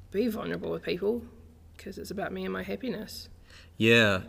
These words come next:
Speaker 2: yeah, totally. And, and sometimes we can actually use Jesus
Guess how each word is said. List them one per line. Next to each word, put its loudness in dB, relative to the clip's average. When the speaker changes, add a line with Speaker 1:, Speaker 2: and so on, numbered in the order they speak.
Speaker 2:
yeah, 4
totally. 0
And, 10
and 4
sometimes 0
we 6
can 0
actually 2
use 2
Jesus 0